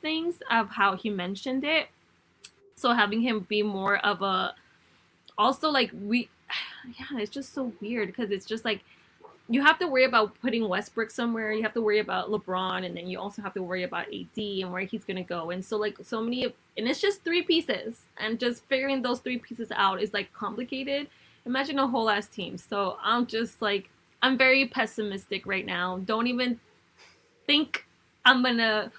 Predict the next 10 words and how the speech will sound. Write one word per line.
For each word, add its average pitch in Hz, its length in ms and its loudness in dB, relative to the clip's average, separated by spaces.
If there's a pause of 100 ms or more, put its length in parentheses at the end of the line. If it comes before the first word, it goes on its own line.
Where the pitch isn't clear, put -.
(280)
say 240 400 6
they're 226 100 2
gonna 220 180 2
win 254 340 4
anything 254 720 2
or 220 400 2
be 233 240 0
hopeful. 226 600 -2
I'm 214 260 -2
not. 196 320 0